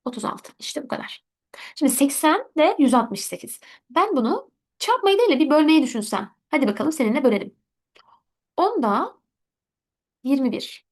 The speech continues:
Aa bak onda yirmi bir. Öyleyse iki tam var. İki tam onda bir. Şöyle olur. Tam kısmı iki.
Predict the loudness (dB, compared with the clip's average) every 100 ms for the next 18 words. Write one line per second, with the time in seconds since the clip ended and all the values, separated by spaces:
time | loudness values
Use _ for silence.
0 | _ _ _ -6 -6 -2 0 2 2 2
1 | 2 0 0 0 0 -2 -6 -8 -8 -8
2 | -10 -12 -12 -12 -14 _ _ -16 -10 -8
3 | -6 -6 -6 -6 -6 -12 -16 _ _ _
4 | -6 -2 0 0 -4 -4 -4 -4 -6 -8
5 | -8 -6 -4 -6